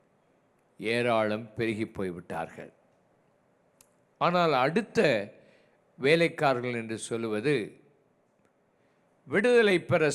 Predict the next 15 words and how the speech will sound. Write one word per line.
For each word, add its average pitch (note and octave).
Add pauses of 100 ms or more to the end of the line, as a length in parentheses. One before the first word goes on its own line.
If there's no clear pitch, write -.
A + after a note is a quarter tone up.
சம்மதியாமல், C3 (920)
ஏழு C3
வருஷம் C3+
ஆனால், C#3 (280)
விடுதலை G#3+
பெற்று F#3+
ஒரு G#3+
வேலைக்காரன் F3+ (1160)
எபிரேயர்கள் D3+
போய்விடலாம். D#3+ (280)
ஆனால், D#3
சிலர், - (840)
"நாங்கள் D3+ (800)
எஜமானை F3+
நேசிக்கிறோம், F#3+